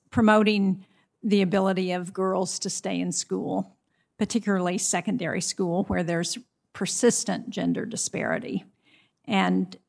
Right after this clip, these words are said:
again, how, how can U S A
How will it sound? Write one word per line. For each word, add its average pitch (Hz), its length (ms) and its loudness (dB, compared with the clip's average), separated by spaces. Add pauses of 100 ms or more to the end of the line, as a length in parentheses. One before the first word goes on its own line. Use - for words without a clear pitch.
(640)
again, 202 640 4
how, 240 380 4 (160)
how 247 220 6
can 247 200 8
U 196 140 4
S 185 180 -2
A 175 240 -4